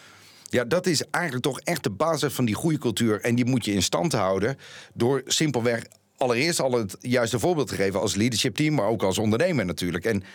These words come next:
als dat zo is, dan krijg je er eigenlijk met de cultuur een extra, ja, groeileidinggevende bij.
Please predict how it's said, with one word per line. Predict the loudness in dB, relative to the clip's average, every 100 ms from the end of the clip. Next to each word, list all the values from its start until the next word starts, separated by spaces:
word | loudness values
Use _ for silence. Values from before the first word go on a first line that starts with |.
| -20 -20 -6
als | -4 -2 -4 -2
dat | -2 0
zo | 0 0 -2
is, | 0 0 0 -2 -8 -10 _ _ -20 _ _
dan | -6
krijg | -2 -2 -2
je |
er | -2
eigenlijk | -2 -2 -2 0 0
met | 0
de | -2
cultuur | -4 -2 0 0
een | 0 -4
extra, | -4 -2 -2 -2 -4 -14 -20 -16
ja, | -4 -4 -4
groeileidinggevende | -4 -2 2 2 2 0 -2 0 2 2 0 0 0 0 0
bij. | -2 0 0 0 -6